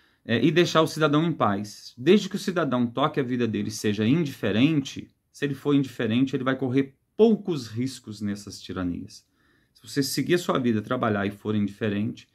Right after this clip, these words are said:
você vai seguir, você vai ter poucos riscos. Essa também é uma novidade importante.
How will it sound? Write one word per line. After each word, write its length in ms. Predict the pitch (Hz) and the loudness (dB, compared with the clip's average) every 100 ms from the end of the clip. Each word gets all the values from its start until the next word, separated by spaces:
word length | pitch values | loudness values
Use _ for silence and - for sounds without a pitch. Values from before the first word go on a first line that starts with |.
| _ _ _ | _ _ _
você 180 | 117 117 | -12 -4
vai 100 | 113 | -4
seguir, 380 | 113 113 107 107 - | -2 -2 -2 -4 -8
você 260 | 107 104 | -8 -6
vai 160 | 107 107 | -4 -4
ter 240 | 104 104 | -4 -10
poucos 400 | - 113 113 113 | -8 -8 -8 -8
riscos. 580 | 95 92 - - - - _ _ _ _ - | -8 -8 -10 -20 -20 -20 _ _ _ _ -6
Essa 300 | 98 - 104 | -6 -6 -6
também 280 | 98 95 | -2 0
é 40 | 98 | 0
uma 120 | 101 | 2
novidade 460 | 104 104 92 92 92 | 0 -2 -6 -6 -6
importante. 720 | 92 110 - 92 98 - | -8 -14 -10 -10 -10 -18